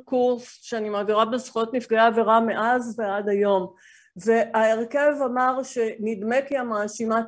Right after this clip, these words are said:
טרם הפנימה את מעמדן של נפגעות עבירה בעת שהיא עורכת הסדרי טיעונים נ-, נאשמים. המאשימה אינה מייצגת את נפגעות העבירה, והיא איננה יכולה לדבר בשמן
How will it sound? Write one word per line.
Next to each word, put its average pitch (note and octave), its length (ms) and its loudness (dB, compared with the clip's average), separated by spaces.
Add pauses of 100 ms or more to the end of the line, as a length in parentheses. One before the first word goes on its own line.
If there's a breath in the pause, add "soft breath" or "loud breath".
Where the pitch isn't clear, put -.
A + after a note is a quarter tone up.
טרם B3+ 440 4
הפנימה A#3+ 760 0 (240)
את F#3+ 120 -4
מעמדן G#3+ 560 0
של B3+ 200 -4
נפגעות A3 480 -2
עבירה G#3 340 0
בעת G3+ 280 -2
שהיא B3 140 -2
עורכת G#3 400 -2
הסדרי G#3 380 0
טיעונים G#3 420 0
נ-, G3 320 -2
נאשמים. F#3+ 640 0 (760 loud breath)
המאשימה B3+ 840 4 (120)
אינה C4 520 0 (100)
מייצגת A#3+ 800 0
את G3 120 -6
נפגעות A3 520 0
העבירה, A3+ 520 4
והיא A3+ 120 2
איננה A3+ 480 -2
יכולה A3+ 420 -2
לדבר G#3+ 420 -4
בשמן A3+ 520 -4